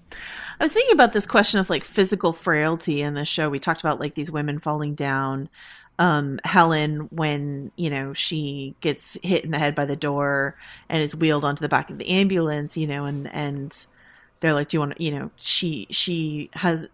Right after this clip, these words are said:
Jean Smart plays this really quiet m-, nod to Mare of, like, "Yes, I do want you to ride in the ambulance with me. Like, I am vulnerable. Our relationship is strained. We have a lot of issues, but, like, in this moment of physical vulnerability,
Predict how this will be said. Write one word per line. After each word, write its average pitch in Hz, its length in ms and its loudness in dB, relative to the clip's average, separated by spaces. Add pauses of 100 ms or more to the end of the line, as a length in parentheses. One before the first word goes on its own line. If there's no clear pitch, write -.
Jean 165 240 0
Smart 160 300 2
plays 156 200 0
this 143 160 -8
really 151 320 -2
quiet 147 640 2
m-, 151 220 -10 (160)
nod 147 760 6 (140)
to 170 100 -2
Mare 147 480 2
of, 151 160 -2
like, 143 160 -4
"Yes, 143 160 -2
I 143 120 0
do 147 280 -2
want 143 220 -2
you 147 80 -2
to 143 80 -2
ride 139 180 0
in 139 60 -4
the 147 180 -4
ambulance 139 240 -4
with 143 120 -6
me. - 120 -6
Like, 143 140 -2
I 143 80 4
am 151 300 0 (500)
vulnerable. 151 840 2
Our 170 140 8
relationship 170 400 2
is 156 100 -2
strained. 151 540 0
We 156 120 0
have 147 100 0
a 151 40 -4
lot 147 180 0
of 143 120 -10
issues, 143 500 -4
but, - 200 -8
like, 135 320 -4
in 170 180 0
this 135 180 -4
moment 147 300 -2
of 139 80 -6
physical 147 340 -2
vulnerability, 143 720 -4